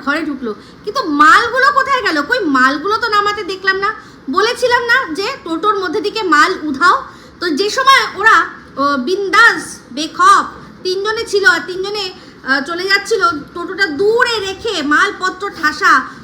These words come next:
টোটো দূরে রেখে যখন ওরা ফুচকা খেতে গেছিলো, আমি তখনই বুঝে গেছি যে এই মাল টোটোর মধ্যে নেই, মাল টোটোর মধ্যে নেই, মাল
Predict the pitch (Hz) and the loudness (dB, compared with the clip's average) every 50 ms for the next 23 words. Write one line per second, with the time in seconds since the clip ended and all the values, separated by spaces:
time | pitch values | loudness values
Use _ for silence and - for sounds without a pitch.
0 | - - 370 370 370 453 403 349 277 262 381 427 466 480 494 466 453 415 403 403 | -12 -6 -6 -4 -2 0 -2 -2 0 0 0 2 2 2 0 0 -2 -4 -2 -2
1 | - 415 339 294 294 294 - - - - - - 262 302 302 440 - 370 349 349 | -2 -2 -2 -6 -8 -10 -16 -20 -20 -20 -10 -6 -4 -4 -2 0 0 2 0 0
2 | 349 359 381 370 - 508 508 508 508 480 453 381 403 392 - 381 381 381 415 339 | -2 -4 -8 -4 -4 -4 -4 -4 -6 -8 -6 -8 -8 -8 -6 -6 -8 -8 -6 -6
3 | 339 311 311 - 494 480 508 523 539 - - - - - - - 294 381 370 370 | -6 -6 -4 -2 -4 -2 -2 -4 -8 -10 -16 -20 -20 -20 -12 -6 -4 0 0 0
4 | 392 403 427 - - 453 453 349 277 381 370 - - 311 370 427 466 427 392 381 | 0 -2 -4 -2 -2 -2 -2 -2 -2 -4 -4 -4 -6 -6 -6 -4 -4 0 2 4
5 | 392 381 381 403 427 - - - - - - - - 330 415 427 403 392 370 349 | 4 4 4 2 -6 -10 -14 -20 -20 -16 -12 -10 -4 2 2 2 2 2 -2 -4
6 | 294 339 415 359 320 285 285 302 349 370 359 302 240 208 - - - - - - | -2 -2 -2 0 2 2 2 2 0 0 0 0 -2 -2 -6 -12 -20 -20 -20 -20
7 | - - - - - - - - - 165 190 311 339 415 466 415 359 330 403 415 | -20 -20 -20 -20 -20 -20 -14 -6 0 4 6 6 6 4 2 -2 -4 -4 -2 -2
8 | 403 415 427 - 440 403 403 453 466 403 330 311 311 320 359 | 0 0 -2 -2 -2 -4 -4 -4 -4 0 2 4 4 4 4